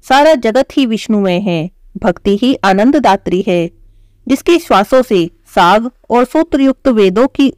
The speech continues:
उत्पत्ति हुई है, उनकी प्रसन्नता हेतु इस स्थान पर हम भक्ति ही प्रकट करते हैं।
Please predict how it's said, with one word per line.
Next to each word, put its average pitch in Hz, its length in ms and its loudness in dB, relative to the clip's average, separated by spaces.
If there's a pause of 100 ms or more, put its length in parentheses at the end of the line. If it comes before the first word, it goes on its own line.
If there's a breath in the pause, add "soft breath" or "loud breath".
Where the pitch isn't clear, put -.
उत्पत्ति - 460 -4
हुई 214 320 -2
है, 175 220 0 (520)
उनकी 277 300 2
प्रसन्नता 226 560 0
हेतु 190 500 -2 (180)
इस 208 160 -6
स्थान 190 380 -2
पर 226 300 0 (400)
हम 285 140 4
भक्ति - 400 -2
ही 339 60 2
प्रकट 226 340 -4
करते 180 420 -2
हैं। 175 240 -4